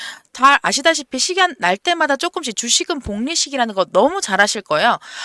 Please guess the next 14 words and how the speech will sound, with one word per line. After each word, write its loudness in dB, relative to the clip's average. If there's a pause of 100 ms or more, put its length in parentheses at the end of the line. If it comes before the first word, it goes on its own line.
하루에 4
최소 0
삼 0
퍼센트에서 0
이십 -6
퍼센트 -6
이상 0 (260)
수익 0
달성하는 0
거. -6
물론 2 (340)
상한가 0
가는 0
종목도 -8